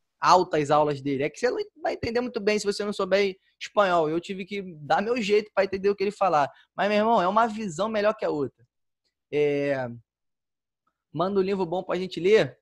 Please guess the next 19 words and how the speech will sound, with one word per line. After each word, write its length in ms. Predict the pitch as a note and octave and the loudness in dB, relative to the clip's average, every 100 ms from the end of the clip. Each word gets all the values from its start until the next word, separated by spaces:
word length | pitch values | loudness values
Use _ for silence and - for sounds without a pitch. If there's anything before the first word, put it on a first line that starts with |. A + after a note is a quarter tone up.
| _ - | _ -8
Vou 80 | |
botar 260 | D#3 D#3+ E3 | -4 0 2
aqui, 280 | D#3 - D#3+ | 0 0 0
ó. 160 | A#2+ - _ _ | 0 -4 _ _
Vou 120 | C#3+ | -4
botar 260 | D3+ E3+ F3 | 0 2 2
três 320 | F#3+ A3 A3+ | 4 2 2
livros 320 | G#3 G#3 G#3 | 0 -2 -2
aqui 180 | F#3+ F3+ | -2 -4
pra 120 | - | -4
vocês. 580 | F#3 F3 - B2+ A#2+ - _ _ _ _ _ - | -4 -4 -6 -10 -10 -16 _ _ _ _ _ -6
Axiomas 680 | C#3+ - D3 - F#3 G3+ F3 | -6 -6 -10 -4 -2 -2 -2
de 100 | D#3 | -4
Zurich, 500 | B2 F3+ G3+ - - _ _ _ _ _ _ _ _ _ _ _ _ _ _ _ _ _ _ _ _ _ _ - | -4 -4 -4 -10 -16 _ _ _ _ _ _ _ _ _ _ _ _ _ _ _ _ _ _ _ _ _ _ -10
Baby 380 | C3+ G3+ G3+ | 0 0 0
Pips, 600 | - F3+ G3 - - - - _ _ _ _ _ _ _ _ _ _ _ _ _ _ _ _ _ - | -6 -8 -10 -12 -16 -16 -20 _ _ _ _ _ _ _ _ _ _ _ _ _ _ _ _ _ -8
Trading 480 | E3 G3 G3 G3 F#3+ | 0 0 0 -4 -2
the 140 | E3 | -2
Zone. 480 | B2+ C3+ C#3 A#2 | -4 -6 -8 -10